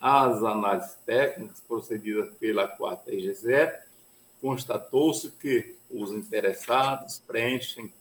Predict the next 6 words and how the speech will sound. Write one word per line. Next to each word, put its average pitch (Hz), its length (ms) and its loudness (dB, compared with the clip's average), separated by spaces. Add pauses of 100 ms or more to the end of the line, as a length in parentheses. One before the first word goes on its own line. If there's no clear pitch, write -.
todos 165 340 6
os 147 120 -8
requisitos 127 640 -6
legais 135 540 4 (680)
e 170 300 6
constitucionais, 131 1200 -2